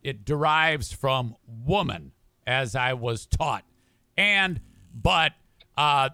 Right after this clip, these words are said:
you know, you get people that would re-, you know, kind of bastardize the word over many, many years,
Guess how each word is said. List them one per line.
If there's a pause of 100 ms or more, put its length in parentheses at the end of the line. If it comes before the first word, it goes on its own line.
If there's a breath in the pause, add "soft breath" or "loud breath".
you
know,
you
get
people (480)
that (100)
would
re-,
you
know,
kind
of
bastardize
the
word (100)
over
many,
many
years,